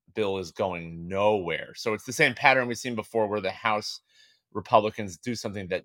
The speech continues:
they like while ignoring the reality of divided government and, you know, the presence of Democrats in the Senate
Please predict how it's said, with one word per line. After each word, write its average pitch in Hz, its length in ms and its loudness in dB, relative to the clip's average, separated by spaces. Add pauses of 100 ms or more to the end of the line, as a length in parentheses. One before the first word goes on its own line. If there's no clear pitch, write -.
(160)
they 160 200 8
like 104 340 2 (500)
while 110 220 4
ignoring 117 640 0
the 110 120 -8
reality 104 580 0
of 92 200 -6
divided 101 480 -2
government 98 460 -2
and, 87 180 -6 (160)
you 92 140 -8
know, 90 40 -4
the 90 100 -2
presence 101 480 -4
of 87 120 -16
Democrats 95 720 -4
in 87 100 -12
the 85 80 -10
Senate 95 400 -8